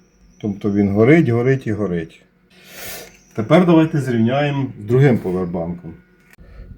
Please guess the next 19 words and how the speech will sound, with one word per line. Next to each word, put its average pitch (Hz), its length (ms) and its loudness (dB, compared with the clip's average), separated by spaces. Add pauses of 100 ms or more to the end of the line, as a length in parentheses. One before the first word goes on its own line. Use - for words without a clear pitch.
Тож 110 260 2
вмикаю, 110 520 2
друзі. 90 460 -4 (1080)
На 104 180 4
жаль, 104 220 4
там 101 220 -4
дуже 104 240 2
великий 101 440 2
шим, 160 440 -2 (420)
і 98 40 -8
тому 107 400 -4 (680)
не 101 140 2
видно, 90 340 2
що 90 160 -6
тут 92 280 -4
зараз 95 280 0
горить 101 300 2
сто - 200 -4
процентів. 87 720 -4